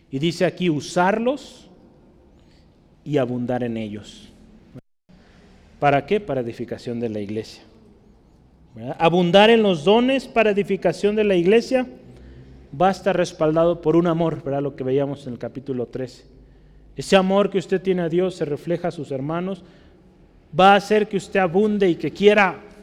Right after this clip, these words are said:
ser más excelente a Dios en su servicio. Todos los dones, acuérdese, tienen un propósito en común. En Efesios lo dice, edificar a la iglesia. Este texto lo re-,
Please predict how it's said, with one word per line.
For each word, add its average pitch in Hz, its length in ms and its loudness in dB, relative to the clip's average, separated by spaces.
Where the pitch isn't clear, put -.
ser 208 340 6
más 202 320 0
excelente 196 800 0
a 185 80 -2
Dios 202 520 -6
en 185 120 -6
su 190 140 -6
servicio. 180 640 -4
Todos 240 360 10
los 208 220 4
dones, 214 380 2
acuérdese, 170 540 0
tienen 202 340 6
un 202 160 4
propósito 190 720 6
en 170 80 2
común. 139 420 2
En 143 100 -6
Efesios 170 380 -2
lo 156 120 0
dice, 143 340 -6
edificar 143 640 0
a 160 40 2
la 156 100 4
iglesia. 131 480 -2
Este 156 260 2
texto 170 340 2
lo 165 120 6
re-, 151 140 2